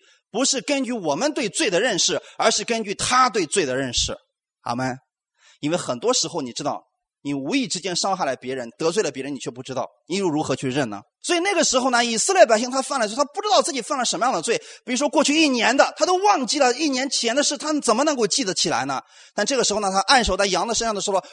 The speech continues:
我所有的罪，就是我这里边，今天神，你看我里边有多少罪，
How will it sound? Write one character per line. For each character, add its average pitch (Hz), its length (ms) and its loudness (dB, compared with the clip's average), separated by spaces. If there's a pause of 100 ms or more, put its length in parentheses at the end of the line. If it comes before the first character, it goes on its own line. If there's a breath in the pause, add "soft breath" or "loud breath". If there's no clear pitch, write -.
我 202 260 4
所 349 540 6
有 320 180 4
的 247 100 2
罪， 269 360 0
就 220 100 -6
是 320 80 0
我 330 160 4
这 370 120 2
里 277 180 -2
边， 294 200 2 (200)
今 320 120 0
天 330 140 2
神， 277 220 2
你 320 80 2
看 294 200 2
我 285 60 8
里 254 100 4
边 285 120 2
有 285 80 6
多 294 100 6
少 277 140 6
罪， - 200 0